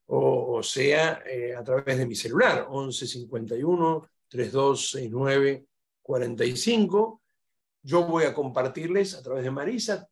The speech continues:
todo, todo, todo lo que he investigado, todas las herramientas, para que aquel que esté entusiasmado y quiera profundizar un poco más,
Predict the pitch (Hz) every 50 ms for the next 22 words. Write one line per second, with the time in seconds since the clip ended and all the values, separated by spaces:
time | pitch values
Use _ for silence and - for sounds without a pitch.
0 | _ _ - 277 277 269 262 254 240 240 233 214 190 175 - 196 196 190 175 -
1 | 196 202 196 180 160 139 156 156 160 160 156 143 - 185 180 202 226 240 220 214
2 | 208 196 190 - - 185 190 180 165 151 - - 151 156 160 180 196 202 226 262
3 | 254 285 - - 170 147 131 143 139 143 190 220 196 165 165 160 160 160 165 139
4 | - 160 156 170 180 180 175 165 156 143 127 151 147 143 - - _ _ - 139
5 | 123 135 135 139 127 156 160 175 170 190 208 269 277 269 311 294 -